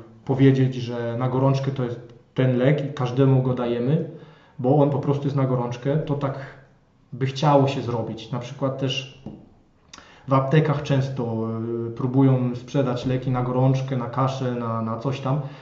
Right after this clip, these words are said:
To w homeopatii jest błędne myślenie i to homeopatia tak nie funkcjonuje.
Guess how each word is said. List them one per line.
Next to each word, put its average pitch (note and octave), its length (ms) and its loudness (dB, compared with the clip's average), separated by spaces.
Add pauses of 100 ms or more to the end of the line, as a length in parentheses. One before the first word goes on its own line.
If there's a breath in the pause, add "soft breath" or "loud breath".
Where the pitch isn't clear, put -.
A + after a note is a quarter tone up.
(180 loud breath)
To D3 80 -4
w - 80 -6
homeopatii C#3+ 760 2
jest C3+ 340 -4
błędne C3+ 340 4
myślenie C3 420 2
i A#2+ 40 -4
to C3+ 120 -4
homeopatia C3+ 400 -2
tak C3 140 -2
nie B2+ 80 0
funkcjonuje. C3 600 -2